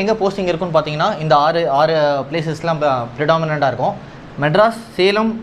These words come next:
திருச்சி, மதுரை, ட்ரிவாண்ட்ரம், பாலக்காடு. So இதுல வந்து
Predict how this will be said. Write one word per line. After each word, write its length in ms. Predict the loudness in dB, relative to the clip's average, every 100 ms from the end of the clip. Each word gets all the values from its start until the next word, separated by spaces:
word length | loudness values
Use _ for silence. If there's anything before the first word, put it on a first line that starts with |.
| -2
திருச்சி, 500 | 0 0 2 0 0 -2 0
மதுரை, 300 | 2 2 0 -6 -16 -6
ட்ரிவாண்ட்ரம், 420 | 2 2 4 2 0 -2 0
பாலக்காடு. 360 | 0 0 -4 -8 -18 -20 -20 -20 -20 -2
So 80 | 2 4
இதுல 140 | 4
வந்து 160 | 2